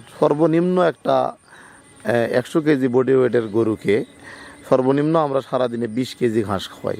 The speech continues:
পনেরো কেজি প্রয়োজন, কিন্তু আমরা বিশ কেজি দেই। আমরা কোনো হিসাব নেই আর কি, হিসাব ছাড়াই দেই, সর্বনিম্ন যেটা বললাম বিশ কেজি। তো একটা গরু যদি বিশ কেজি, আহ, চার কেজি দানাদার খাবারের পরিমাণ বিশ কেজি ঘাস পায়,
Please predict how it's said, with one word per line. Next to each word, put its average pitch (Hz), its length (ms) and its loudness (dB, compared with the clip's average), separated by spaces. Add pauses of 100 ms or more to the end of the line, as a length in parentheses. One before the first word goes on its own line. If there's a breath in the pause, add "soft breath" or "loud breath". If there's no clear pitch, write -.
পনেরো 131 260 2
কেজি 135 220 0
প্রয়োজন, 127 420 2
কিন্তু 123 200 0
আমরা 117 140 0
বিশ 117 240 0
কেজি 104 260 0
দেই। 104 240 2 (640 loud breath)
আমরা 151 320 2
কোনো 165 220 -2
হিসাব 151 400 0
নেই 127 120 2
আর 104 140 -2
কি, 98 100 -6
হিসাব 131 360 0
ছাড়াই 139 200 2
দেই, 139 160 -4
সর্বনিম্ন 165 600 -2
যেটা 139 180 2
বললাম 123 280 0
বিশ 117 200 -6
কেজি। 80 300 -6 (760 loud breath)
তো 113 380 2
একটা 135 320 0
গরু 147 280 0
যদি 147 380 0 (460 loud breath)
বিশ 151 300 2
কেজি, 160 680 2 (560)
আহ, 120 100 2
চার 147 260 2
কেজি 156 180 2
দানাদার 135 440 0
খাবারের 131 460 -2
পরিমাণ 127 600 -2
বিশ 127 260 -4
কেজি 139 380 0
ঘাস 113 320 0
পায়, - 340 -4